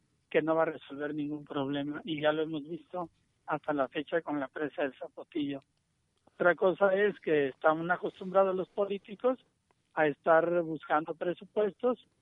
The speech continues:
para endeudar al Estado, eh, eh, con grandes intereses a favor de, de otros intereses privados e inmobiliarios. Y se ve el agua como una mercancía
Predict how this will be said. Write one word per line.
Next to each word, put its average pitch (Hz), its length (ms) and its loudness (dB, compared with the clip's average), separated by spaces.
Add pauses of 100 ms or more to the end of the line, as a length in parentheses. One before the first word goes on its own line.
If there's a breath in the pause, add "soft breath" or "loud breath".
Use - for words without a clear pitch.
(200)
para 156 200 6
endeudar 147 640 4
al 196 140 2
Estado, 226 540 2 (640)
eh, 147 540 -2
eh, 196 480 -10 (240)
con 147 760 -6
grandes 165 440 0
intereses 214 680 -4 (400)
a 147 160 4
favor 165 460 -4
de, 165 300 -2
de 156 240 -6
otros 160 340 -4
intereses 170 500 -4 (140)
privados 160 500 0 (540)
e 165 80 -2
inmobiliarios. 139 840 -2 (320)
Y 151 100 -4
se 170 160 2
ve 175 120 6
el 190 120 4
agua 190 280 4
como 160 300 -6
una 180 180 -4
mercancía 202 680 -6